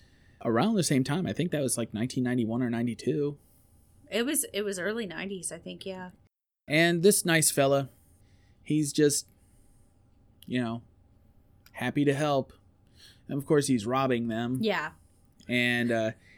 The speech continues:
Speaker 1: he drives away with all their clothes.
Speaker 2: And the four dollars
Speaker 1: And,
Speaker 2: in,
Speaker 1: yeah,
Speaker 2: in
Speaker 1: four dollars.
Speaker 2: Grimm's wallet.
Speaker 1: But Grimm,
Speaker 2: Mm.
Speaker 1: Grimm was like, "Oh, sir, you forgot your map and your million dollars."
Speaker 2: <laughs>
Speaker 1: So they have to go,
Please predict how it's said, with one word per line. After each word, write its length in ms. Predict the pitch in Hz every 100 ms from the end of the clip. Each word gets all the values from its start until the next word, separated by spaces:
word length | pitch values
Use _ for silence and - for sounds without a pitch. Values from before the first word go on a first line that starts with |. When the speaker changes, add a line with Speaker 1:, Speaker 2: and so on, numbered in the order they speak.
| -
Speaker 1:
he 100 | 165
drives 360 | 175 170 160 143
away 400 | 135 135 135 131
with 340 | 127 120 - -
all 260 | 131 165
their 180 | 165 139
clothes. 540 | - 117 104 113 127 - _ _ _ _ _ -
Speaker 2:
And 160 | 254 240
the 60 |
four 260 | - 233 233
dollars 720 | 202 196 185 160 165 - -
Speaker 1:
And, 160 | 135 139
Speaker 2:
in, 100 | 123
Speaker 1:
yeah, 160 | 131 104
Speaker 2:
in 40 |
Speaker 1:
four 180 | - -
dollars. 380 | - 113 - -
Speaker 2:
Grimm's 380 | 202 170 165 170
wallet. 480 | 160 160 135 - - 123
Speaker 1:
But 220 | 135 139
Grimm, 420 | 156 175 165 - -
Speaker 2:
Mm. 120 | -
Speaker 1:
Grimm 220 | 147 156 170
was 160 | 139
like, 240 | 139 127 - -
"Oh, 280 | 185 208 196
sir, 540 | - 196 226 214 202
you 140 | - 165
forgot 340 | 185 190 202
your 140 | 190 175
map 460 | 175 220 202 208 - 233
and 300 | 311 285 190
your 120 | 185 180
million 360 | 185 185 185
dollars." 680 | 170 170 214 190 190 190 - 349
Speaker 2:
<laughs> 60 | - 330 359 370 339 339 - 349 - 339 _ _ _ -
Speaker 1:
So 160 | - 185
they 120 | 208
have 100 | 208
to 60 | 190
go, 220 | 202